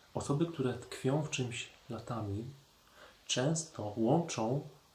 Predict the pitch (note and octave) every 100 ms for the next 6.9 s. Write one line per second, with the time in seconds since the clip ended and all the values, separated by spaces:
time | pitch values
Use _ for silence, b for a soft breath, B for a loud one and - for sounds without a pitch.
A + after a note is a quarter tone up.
0 | - - - - B2 A#2+ A2+ A2+ - G#2+
1 | C3 G#2+ F#2+ A#2 E3 - - - - _
2 | - - - - C3 - - - - -
3 | A2+ B2+ - G#2+ F#2+ - - C3 - G2+
4 | F#2 - A#2+ C#3 B B B B A#2+ -
5 | B2 A2+ A2 - G2+ G2 - - - -
6 | - - - - A2 A2+ A2 G#2